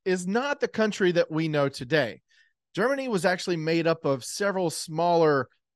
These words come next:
feudal states or principalities that were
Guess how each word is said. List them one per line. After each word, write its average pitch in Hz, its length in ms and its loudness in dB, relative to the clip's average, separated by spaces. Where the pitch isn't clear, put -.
feudal 202 320 2
states 160 420 0
or 143 160 -2
principalities 185 1120 -2
that 160 160 4
were 165 220 4